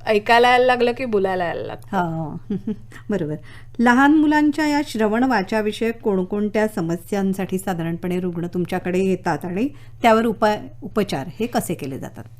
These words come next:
Speaker 1: एक तर, अ, जसं मी म्हटलं तसं की श्रवण दोषाकरता पेशंट येतात.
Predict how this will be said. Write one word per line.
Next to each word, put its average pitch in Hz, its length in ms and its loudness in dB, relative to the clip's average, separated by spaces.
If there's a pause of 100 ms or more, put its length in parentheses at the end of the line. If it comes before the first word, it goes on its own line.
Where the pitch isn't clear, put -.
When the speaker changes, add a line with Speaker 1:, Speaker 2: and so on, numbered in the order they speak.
(140)
Speaker 1:
एक 277 180 -4 (340)
तर, 302 180 4 (300)
अ, 220 280 -2
जसं 247 220 -2
मी 269 120 0
म्हटलं 240 440 -2
तसं 247 220 -2
की 262 160 -4
श्रवण 233 460 0
दोषाकरता 220 840 0 (160)
पेशंट 190 420 -2
येतात. 160 280 -6